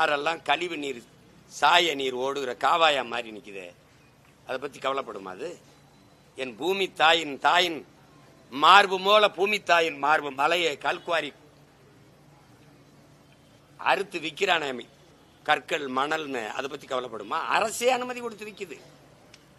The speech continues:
உலகத்துல எவனாவது தாயின் மார்பை சமைச்சு சாப்பிட்டா சுவையா இருக்கும்னு சிந்திப்பானா இந்த மகனாவது? என் தாயின் மார்புல எனக்கு மட்டும்தான் பால் ஊட்டினா என் தாய், ஆனா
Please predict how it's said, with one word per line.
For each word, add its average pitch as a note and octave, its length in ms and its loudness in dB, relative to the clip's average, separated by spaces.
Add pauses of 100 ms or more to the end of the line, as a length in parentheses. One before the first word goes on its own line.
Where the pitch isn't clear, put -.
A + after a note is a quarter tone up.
(880)
உலகத்துல A3+ 520 2
எவனாவது G3 300 0 (160)
தாயின் F#3+ 400 2
மார்பை E3+ 380 0
சமைச்சு D#3 380 -6
சாப்பிட்டா C#3+ 260 -4 (120)
சுவையா D3+ 300 -4
இருக்கும்னு B2+ 360 -12
சிந்திப்பானா B2+ 480 -6
இந்த A#2+ 220 -10
மகனாவது? A#2 460 -12 (1800)
என் C3 100 -8 (120)
தாயின் G3 420 8
மார்புல G3 360 8 (120)
எனக்கு G3 300 0
மட்டும்தான் G3 460 -2
பால் E3+ 180 4
ஊட்டினா D3 240 -6 (100)
என் B2 200 -12
தாய், B2+ 200 0 (600)
ஆனா A#2 120 -6